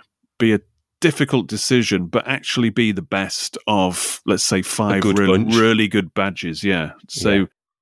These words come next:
Speaker 1: you want, you want the winner to have earned the right,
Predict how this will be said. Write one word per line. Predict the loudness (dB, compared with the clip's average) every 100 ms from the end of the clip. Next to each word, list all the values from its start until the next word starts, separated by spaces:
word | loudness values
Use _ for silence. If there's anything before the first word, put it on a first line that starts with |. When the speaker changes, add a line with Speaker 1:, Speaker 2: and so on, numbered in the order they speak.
| _
Speaker 1:
you | 0 2
want, | 2 2
you | 0
want | 0 2
the | 2
winner | 4 4 2 0 -8 _ -2
to | 2
have | 2 4
earned | 4 2 -4 _
the | -10 -4
right, | 0 2 0